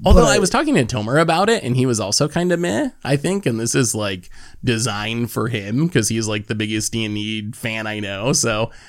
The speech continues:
Speaker 1: so I don't know. I don't even know if it hit the mark completely for D and D fans. At least, I, let, let us know. If you're watching this on YouTube or someplace you can comment, I'm really curious what the overall feeling is, especially from D and D fans. Is this something you're just, like,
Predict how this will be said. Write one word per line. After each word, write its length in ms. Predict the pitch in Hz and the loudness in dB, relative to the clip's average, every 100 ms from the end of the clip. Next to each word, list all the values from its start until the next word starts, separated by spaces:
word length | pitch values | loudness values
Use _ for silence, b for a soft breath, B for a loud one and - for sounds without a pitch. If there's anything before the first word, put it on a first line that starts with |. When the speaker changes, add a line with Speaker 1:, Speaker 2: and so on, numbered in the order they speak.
| B | B
Speaker 1:
so 100 | - | 0
I 80 | |
don't 140 | 453 466 | 2 2
know. 40 | 453 | 2
I 80 | - | 2
don't 140 | 349 | 2
even 160 | 349 311 | 2 2
know 80 | |
if 100 | 294 | 0
it 100 | 269 | 0
hit 120 | 240 240 | 0 0
the 80 | |
mark 280 | 196 170 165 | 0 0 0
completely 440 | - 165 160 139 131 | 0 0 2 2 0
for 160 | 123 | 0
D 140 | 120 120 | -2 -2
and 80 | |
D 120 | 104 117 | -2 -6
fans. 440 | - 87 - 120 | -6 -10 -8 0
At 40 | |
least, 160 | 143 190 | 2 2
I, 160 | 247 339 | 2 0
let, 420 | 339 466 466 403 440 | 0 -4 -4 -2 0
let 80 | 403 | 0
us 120 | - | 2
know. 180 | 190 107 | 2 2
If 100 | - | 2
you're 100 | 220 | 2
watching 300 | 233 269 269 | 2 2 0
this 120 | 220 | 0
on 140 | 202 139 | 0 2
YouTube 320 | 135 139 135 | 2 2 2
or 80 | 123 | 2
someplace 360 | 120 127 123 | 0 2 2
you 60 | 120 | 0
can 100 | 113 | -2
comment, 400 | 113 110 107 104 | -2 -4 -4 -4
I'm 200 | - 185 | -2 0
really 280 | 247 269 226 | 0 0 -2
curious 600 | 147 156 139 127 110 107 | 0 0 0 0 0 0
what 200 | 117 113 | 0 0
the 340 | 120 110 107 104 B B B | 0 0 -2 -6 B B B
overall 480 | 185 208 180 131 123 | 0 2 2 2 2
feeling 340 | 123 113 110 107 | 0 0 0 -2
is, 140 | 110 196 | 0 0
especially 520 | 175 - 120 - 196 | 0 0 -2 0 0
from 180 | 147 120 | 2 2
D 100 | 117 | 0
and 80 | 104 | -2
D 140 | 98 | -4
fans. 420 | 104 65 104 - 120 | -8 -10 -12 -2 4
Is 120 | 147 | 6
this 120 | 160 | 6
something 260 | 202 202 165 | 4 2 0
you're 100 | 139 | 0
just, 180 | 127 | -2
like, 200 | 110 98 | -2 -4